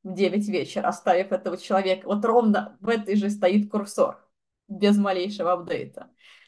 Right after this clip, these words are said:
Вот с этим, наверное, было с-, вот это прям было очень сложно. Особенно, когда у человека нет никакой мотивации, как бы. Но, наверное, здесь надо просто принимать решение лучше расставаться,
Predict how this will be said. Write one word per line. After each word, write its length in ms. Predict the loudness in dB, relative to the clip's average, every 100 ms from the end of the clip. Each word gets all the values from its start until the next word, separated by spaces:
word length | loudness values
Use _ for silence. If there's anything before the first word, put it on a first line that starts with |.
| _ _ _ _ -4
Вот 140 | 0
с 40 | 0
этим, 280 | 0 0 2
наверное, 440 | 4 6 6 6
было 200 | 4 0
с-, 160 | -2 -10
вот 240 | -4 -2 0
это 140 | 0
прям 320 | 2 0 0
было 180 | -4 -2
очень 220 | -2 -4 -4
сложно. 420 | -4 -4 -8 -20 _ -14
Особенно, 380 | -2 2 2
когда 240 | 0 -2 -2
у 40 |
человека 460 | -2 -4 -2 -2 -6
нет 180 | -8 -8
никакой 300 | -6 -6 -8
мотивации, 680 | -4 0 0 0 -8 -8
как 180 | -8 -10
бы. 180 | -12 -14 _ _ _ _ _ _
Но, 120 | -2 2
наверное, 400 | 6 6 4 4
здесь 320 | 4 0 0
надо 220 | -2 -2
просто 260 | -6 -8 -8
принимать 400 | -8 -6 -8 -8
решение 720 | -10 -6 -4 -4 -6 -6 -10 _ _ _ _
лучше 400 | 4 4 4 -6
расставаться, 680 | -8 -2 0 2 -2 -6 -14